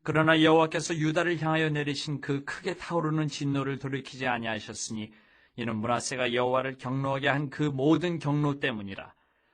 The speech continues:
여호와께서 이르시되, "내가 이스라엘을 물리친 것 같이 유다도 내 앞에서 물리치며 내가 택한 이 성 예루살렘과 내 이름을 거기에 두리라 한 이 성전을 버리라." 하셨더라.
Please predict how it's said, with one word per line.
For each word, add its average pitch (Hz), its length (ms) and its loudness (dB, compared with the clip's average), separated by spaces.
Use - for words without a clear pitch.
여호와께서 127 540 0
이르시되, 139 480 -2
"내가 135 280 0
이스라엘을 139 560 0
물리친 135 480 -4
것 127 160 -4
같이 120 340 -2
유다도 127 420 -2
내 127 200 0
앞에서 135 400 0
물리치며 139 640 -2
내가 131 320 0
택한 151 320 -4
이 143 160 0
성 147 240 0
예루살렘과 123 760 0
내 117 200 0
이름을 120 380 0
거기에 123 320 -4
두리라 139 380 -2
한 143 260 -2
이 147 180 -2
성전을 156 500 -2
버리라." 143 460 0
하셨더라. - 560 -10